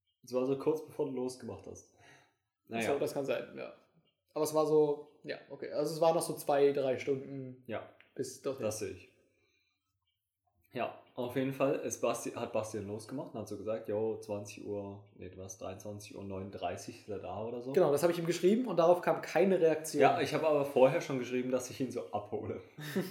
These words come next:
Speaker 1: <laughs> Auf jeden Fall war ich dann so da und hab dann so fünfzehn Minuten dort gewartet. Und dann hab ich gefragt, wo Basti ist. Und Basti hat dann gesagt,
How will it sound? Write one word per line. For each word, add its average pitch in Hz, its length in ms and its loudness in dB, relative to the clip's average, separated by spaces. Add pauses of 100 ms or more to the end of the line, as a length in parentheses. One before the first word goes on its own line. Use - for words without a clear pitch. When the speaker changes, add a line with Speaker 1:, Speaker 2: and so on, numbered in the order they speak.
(240)
Speaker 1:
<laughs> - 640 -6
Auf 120 160 0
jeden 151 140 4
Fall 147 160 4
war 131 120 8
ich - 80 -6
dann 117 200 -2
so 104 120 -2
da 104 420 -2 (440)
und 123 300 0
hab 123 180 0
dann 117 160 2
so 110 240 4
fünfzehn 127 440 -4
Minuten 123 300 -6
dort 107 220 -2
gewartet. 107 460 -6 (340)
Und 120 220 -4 (220)
dann 113 300 0
hab 117 140 0
ich - 140 -10
gefragt, 107 320 -6
wo 110 80 -4
Basti 98 380 -4
ist. 139 140 -4
Und - 100 -12
Basti 110 240 0
hat 117 80 -4
dann 139 80 -2
gesagt, 135 340 0